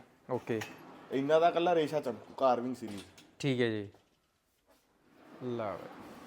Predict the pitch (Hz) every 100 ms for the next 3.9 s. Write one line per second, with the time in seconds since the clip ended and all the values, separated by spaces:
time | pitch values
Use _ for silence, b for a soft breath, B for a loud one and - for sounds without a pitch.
0 | - 131 143 151 156 147 147 156 160 170
1 | 151 - 147 143 139 135 139 131 139 127
2 | 127 120 135 131 127 156 151 165 156 170
3 | 165 151 147 160 165 165 175 208 214